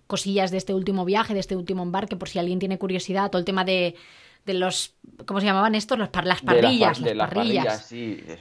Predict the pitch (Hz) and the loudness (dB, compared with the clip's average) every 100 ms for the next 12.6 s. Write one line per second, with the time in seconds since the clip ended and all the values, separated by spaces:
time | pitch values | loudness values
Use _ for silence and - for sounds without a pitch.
0 | - 78 87 104 98 107 110 117 117 123 | -14 -6 -2 -2 -2 -4 -4 -4 -6 -8
1 | 110 113 110 104 - 104 110 117 113 107 | -8 -2 -2 -2 -4 -8 -6 -4 -2 -2
2 | 110 113 123 120 107 101 101 85 92 104 | -4 -6 -4 -2 0 -2 -4 -4 -2 -2
3 | 101 104 98 - 101 104 101 101 98 101 | -2 -2 -4 -2 -2 0 0 -2 -2 -4
4 | 98 101 95 92 95 101 101 95 95 95 | -2 -2 0 2 2 2 0 -2 -2 -2
5 | 95 92 92 95 90 95 101 101 98 98 | -2 -4 -2 0 0 0 -2 0 0 0
6 | 92 - 92 - - 90 98 95 92 92 | -2 -4 -8 -6 0 2 4 2 2 0
7 | 92 101 131 - _ _ _ - 104 98 | 2 2 0 -6 _ _ _ -2 2 4
8 | 95 92 95 87 92 - 95 98 95 98 | 4 4 4 4 0 -2 0 2 2 0
9 | 98 87 87 73 90 90 92 - 98 113 | -2 -8 -8 -6 -4 -4 -6 -2 0 0
10 | 117 107 95 92 87 85 80 82 - 90 | 0 -4 -4 -6 -6 -6 -6 -8 -6 -2
11 | 87 85 87 87 - 101 110 110 98 82 | -2 -2 -4 -6 -4 -2 0 0 0 0
12 | 110 117 110 107 104 104 | -2 -4 -4 0 0 0